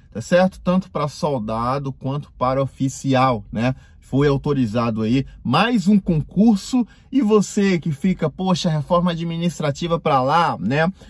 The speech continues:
É reforma administrativa pra cá, não vale a pena isso." Cara, eu sempre falei aqui no canal, as carreiras policiais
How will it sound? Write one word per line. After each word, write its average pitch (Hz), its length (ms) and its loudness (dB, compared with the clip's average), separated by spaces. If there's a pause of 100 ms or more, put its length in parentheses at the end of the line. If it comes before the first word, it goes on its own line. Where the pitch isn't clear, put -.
É 135 160 0
reforma 165 420 2
administrativa 160 840 -4
pra 143 180 0
cá, 151 360 0
não 143 160 -2
vale 151 180 0
a 123 100 0
pena 160 460 -4
isso." 165 420 -2 (380)
Cara, 196 520 2 (220)
eu 160 120 -2
sempre 196 280 2
falei 156 380 0
aqui 151 240 -4
no 143 140 -4
canal, 123 460 -2
as 113 120 -4
carreiras 131 680 -2
policiais 120 880 0